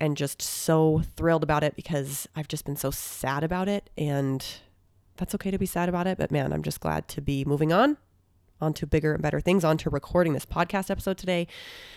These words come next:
and on to really starting the year for me, <laughs> finally,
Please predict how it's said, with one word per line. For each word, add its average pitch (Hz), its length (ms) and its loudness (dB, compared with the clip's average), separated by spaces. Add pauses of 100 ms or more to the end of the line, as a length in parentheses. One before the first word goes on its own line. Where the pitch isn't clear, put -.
(220)
and 160 80 -2
on 160 200 0
to 143 400 0 (800)
really 147 240 2
starting 151 380 0
the 147 100 2
year 165 200 2
for - 180 -4
me, - 300 -2
<laughs> 185 60 2 (600)
finally, 147 460 4